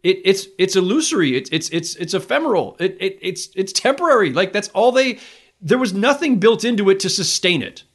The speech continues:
Unless you believed that Julius Randle was gonna be an all N B A second-team player for the rest of his career.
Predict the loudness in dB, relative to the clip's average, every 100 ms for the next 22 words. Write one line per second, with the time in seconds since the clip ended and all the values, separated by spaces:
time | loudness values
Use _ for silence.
0 | _ _ _ _ _ _ _ _ 0 4
1 | 2 2 0 0 0 0 0 -2 -4 -4
2 | 0 0 0 0 -2 0 -2 -4 -2 0
3 | 0 2 2 2 0 -4 -2 -4 -6 -6
4 | -6 -4 -4 -4 -4 -4 -4 -4 -6 -6
5 | -8 -8 -6 -6 -10 -18